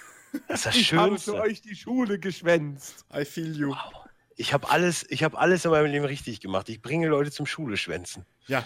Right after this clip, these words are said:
Speaker 3: ne?
Speaker 2: Ja. <laughs> Ähm, ich möchte auch noch mal Danke sagen, denn zweitausendvierzehn war ein richtiges Scheißjahr für mich und eure Podcasts haben mich immer auf andere Gedanken gebracht. Oh Mann.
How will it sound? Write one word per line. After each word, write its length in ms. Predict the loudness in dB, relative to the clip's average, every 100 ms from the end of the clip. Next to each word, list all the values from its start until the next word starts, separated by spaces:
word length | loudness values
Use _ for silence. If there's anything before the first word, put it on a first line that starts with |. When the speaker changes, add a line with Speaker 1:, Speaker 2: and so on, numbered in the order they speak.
| 0
Speaker 3:
ne? 120 | 2
Speaker 2:
Ja. 140 | 2 0
<laughs> 320 | 0 2 0 _ _ _ -16 -14 -14 -12 -14 -8 -8 -8 -14 -2 4
Ähm, 260 | 4 4 0
ich 180 | -6 4
möchte 360 | 4 6 4 4
auch 100 | 4
noch 200 | 2 4
mal 160 | 2 2
Danke 400 | 2 2 0 0
sagen, 380 | 0 0 -4
denn 160 | -6 -8
zweitausendvierzehn 920 | 0 0 2 0 -2 -2 -2 -2 0
war 60 | 0
ein 160 | 2 0
richtiges 540 | -2 -6 -2 -2 0
Scheißjahr 560 | 2 2 2 2 2 2
für 140 | 0
mich 300 | 2 0 -2 _ _ _
und 100 | 2
eure 260 | 6 6 4
Podcasts 640 | 0 -2 -2 -2 -2 -2
haben 240 | -2 0 -2
mich 180 | -4 -2
immer 240 | 2 2
auf 160 | -2 -6
andere 300 | -6 -6 -8
Gedanken 480 | -4 -2 -2 -4 -10
gebracht. 600 | -10 -8 -8 -10 -20 _ _ -6
Oh 160 | -2
Mann. 320 | -2 -2 -4